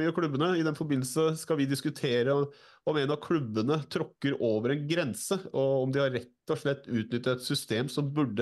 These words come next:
vært bedre regulert. Eh, det er, eh, litt av innholdet i dagens episode, og så blir det sikkert andre ting også. Eh, men da må vi få inn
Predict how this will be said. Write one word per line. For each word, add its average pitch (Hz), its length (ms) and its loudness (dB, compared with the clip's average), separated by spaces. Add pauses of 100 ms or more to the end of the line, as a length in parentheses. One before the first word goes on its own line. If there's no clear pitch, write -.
vært 117 300 -6
bedre 107 560 -2 (340)
regulert. 151 680 0 (540)
Eh, 143 180 2
det 147 220 0
er, 170 280 2
eh, 170 440 2 (180)
litt 156 220 -2
av 185 60 4
innholdet 143 360 4
i 147 80 4
dagens 135 400 0
episode, 160 640 0
og 101 100 -4
så 110 80 -2
blir 101 220 -2
det 107 100 -4
sikkert 117 300 -6
andre 113 220 -2
ting 131 100 0
også. 311 260 -2
Eh, 147 360 2
men 160 240 -2
da 160 100 0
må 131 220 0
vi 165 160 2
få 135 280 2
inn 127 120 0